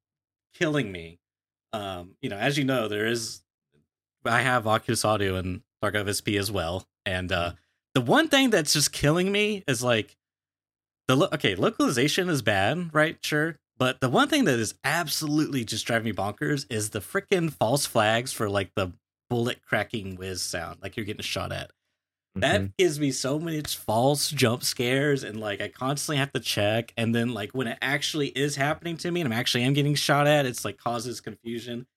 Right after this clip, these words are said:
Speaker 2: Mm-hmm.
Speaker 1: It's just, it's the one thing that is driving me bonkers, that, 'cause I haven't played Tarkov in, you know, a couple of months-ish, maybe?
Speaker 2: Yeah.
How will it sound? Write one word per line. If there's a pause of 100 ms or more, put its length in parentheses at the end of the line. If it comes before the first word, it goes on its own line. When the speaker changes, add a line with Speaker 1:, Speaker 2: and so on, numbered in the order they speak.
(160)
Speaker 2:
Mm-hmm.
Speaker 1:
It's
just, (140)
it's
the (140)
one
thing
that
is
driving
me (240)
bonkers,
that, (160)
'cause
I
haven't
played
Tarkov
in, (840)
you
know,
a
couple
of (240)
months-ish,
maybe?
Speaker 2:
Yeah.